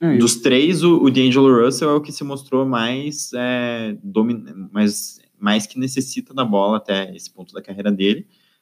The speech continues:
Speaker 2: mas tendo a comissão técnica do Warriors pra cuidar dele, acho que ele vai conseguir evoluir o jogo dele nesse sentido também.
Speaker 1: E o Klay Thompson desse time é pro-, provavelmente não, é o melhor marcador de, de ala que, que esse time tem.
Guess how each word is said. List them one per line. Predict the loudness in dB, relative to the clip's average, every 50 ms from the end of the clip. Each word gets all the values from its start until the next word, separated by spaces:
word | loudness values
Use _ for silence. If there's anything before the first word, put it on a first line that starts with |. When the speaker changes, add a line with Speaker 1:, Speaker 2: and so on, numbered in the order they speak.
| _ _ _
Speaker 2:
mas | -4 -2 -2 -2 -2 -4
tendo | 0 0 0 2 2 0 0 0 -2
a | -4 -4 -6 -6
comissão | -4 -2 -2 -2 -2 -4 -4
técnica | -2 -4 -4 -4 -8 -12 -8
do | -6 -4 -2 0
Warriors | 0 0 0 -2 -4 -6 -8 -10
pra | -12 -10
cuidar | -6 -6 -6 -4 -4 -6
dele, | -6 -4 -6 -4 -2 -2 -2 -4
acho | -4 -8
que | -8 -6
ele | -4 -4
vai | -2 -2 -4 -4
conseguir | -6 -8 -14 -12 -6 -2 -2
evoluir | -2 -2 0 -2 0 0
o | -2
jogo | -2 -2 -4 -4
dele | -4 -6 -8 -10
nesse | -12 -14 -14 -14
sentido | -12 -14 -14 -14 -12 -12 -10
também. | -6 -2 0 2
Speaker 1:
E | 2
o | 4 4 2 2
Klay | 0 -2 -4 -4
Thompson | -2 -2 -4 -4 -4 -6 -4 -4 -4 -4 -6 -10 _
desse | -2 -2 -2 -2 -2 -10
time | -10 -8 -6 -6 -4 -4 -4 -4
é | -4 -6
pro-, | -6 -6 -10 -10 -12 _ _ _ _ _ -6
provavelmente | -4 -2 0 0 -2 -2 -2
não, | -6 -6 -4
é | -2
o | -2
melhor | 0 0 0 0 0 0 -2
marcador | -4 -8 -8 -8 -6 -4 -2 -2 -2
de, | -4 -6 -6 -6 -4 -4 -4 -6 -8 -12 _ _ _
de | -2 0
ala | 0 0 0 -2 -4
que, | -6 -6 -4 -4 -4 -4
que | -4 -6
esse | -6 -6
time | -8 -12 -12 -10
tem. | -10 -10 -10